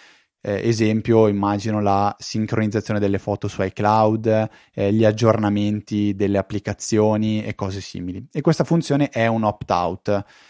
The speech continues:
Opt-out significa che quando vi collegate a un, a un iPhone, a un, a un dispositivo I O S con l'hotspot, in automatico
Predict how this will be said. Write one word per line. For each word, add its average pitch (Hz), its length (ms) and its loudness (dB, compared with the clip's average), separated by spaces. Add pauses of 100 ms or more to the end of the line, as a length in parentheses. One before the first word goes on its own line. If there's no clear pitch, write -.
(160)
Opt-out 131 400 4
significa 120 480 -4
che 123 160 -2
quando 127 400 2
vi 104 100 -4
collegate 110 800 0
a 107 240 2
un, 95 220 -4
a 92 420 -4
un 104 140 2
iPhone, 104 360 0
a 98 40 0
un, 95 260 -4
a 92 60 -6
un 98 240 -4
dispositivo 110 500 -2
I 107 100 0
O 110 160 2
S - 220 -10
con 98 420 -4
l'hotspot, 110 680 -2
in 196 220 6
automatico 170 1080 4